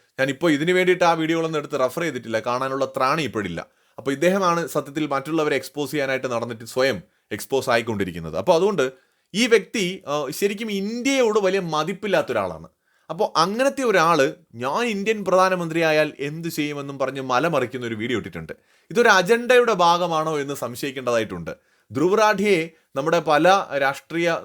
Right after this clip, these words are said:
പാർട്ടികളും അല്ലെങ്കിൽ നേതാക്കളും ഒക്കെ വലിയൊരു സംഭവമായിട്ട് ആഘോഷിക്കുകയാണ് ചില മാധ്യമങ്ങളും. കാരണം മോദി വിരുദ്ധതയാണ് അതിൻ്റെ പ്രധാന കാരണം. ഈ ധ്രുവ് റാഠിയെ പലരും ആഘോഷിക്കാനുള്ള കാരണം ഇയാൾ മോഡിക്കെതിരായിട്ട് നിൽക്കുന്നു എന്നത് മാത്രമാണ്.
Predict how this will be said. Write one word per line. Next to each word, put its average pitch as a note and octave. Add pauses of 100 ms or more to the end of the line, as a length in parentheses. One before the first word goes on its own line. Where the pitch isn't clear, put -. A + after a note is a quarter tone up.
പാർട്ടികളും B2+
അല്ലെങ്കിൽ A#2
നേതാക്കളും A#2
ഒക്കെ A2+ (280)
വലിയൊരു G3+
സംഭവമായിട്ട് F#3
ആഘോഷിക്കുകയാണ് B2
ചില C3
മാധ്യമങ്ങളും. G#2 (160)
കാരണം A3+
മോദി A3
വിരുദ്ധതയാണ് G3
അതിൻ്റെ F3+
പ്രധാന E3
കാരണം. G2+ (100)
ഈ C#3+
ധ്രുവ് C3+
റാഠിയെ G3
പലരും G3
ആഘോഷിക്കാനുള്ള F3+
കാരണം D#3 (240)
ഇയാൾ D#3+
മോഡിക്കെതിരായിട്ട് E3+
നിൽക്കുന്നു D3+
എന്നത് C#3
മാത്രമാണ്. G#2+